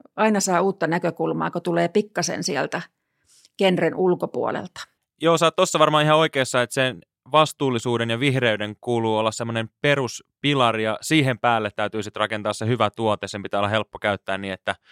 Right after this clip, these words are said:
Speaker 2: ne asiakkaat haluaa sitä sit oikeasti ostaa ja oikeasti käyttää, että se vatsu-, vastuullisuus itsessään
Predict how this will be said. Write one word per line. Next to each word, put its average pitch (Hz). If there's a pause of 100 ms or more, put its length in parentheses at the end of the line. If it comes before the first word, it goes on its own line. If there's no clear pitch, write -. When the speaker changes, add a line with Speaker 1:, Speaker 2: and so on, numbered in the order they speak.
(460)
Speaker 2:
ne 180
asiakkaat 175
haluaa 151
sitä 123
sit 123
oikeasti 120
ostaa 110
ja 101 (140)
oikeasti 107 (100)
käyttää, 98
että -
se 95 (320)
vatsu-, 127
vastuullisuus 117
itsessään 101